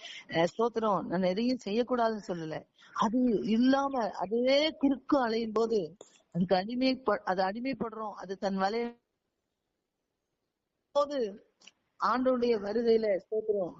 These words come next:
காணப்படுவதற்கு ஏதுவான ஆலோசனைகள் கிடைக்காமல் போய்விடும். ஆண்டவருடைய சமூகத்துல நாம் அதிகமாய்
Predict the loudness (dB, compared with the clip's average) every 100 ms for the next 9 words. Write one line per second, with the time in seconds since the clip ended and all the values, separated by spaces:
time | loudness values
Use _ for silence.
0 | -20 _ 2 2 2 4 6 6 2 0
1 | -2 -2 2 4 4 0 0 -2 -2 -8
2 | -18 -20 -12 -2 2 4 4 2 -4 2
3 | 2 0 2 4 4 0 -4 -4 -16 0
4 | 2 4 2 -2 -6 _ _ -20 -20 -20
5 | -20 -16 -8 -4 0 0 2 4 2 2
6 | 2 2 0 0 2 2 2 0 2 4
7 | 4 4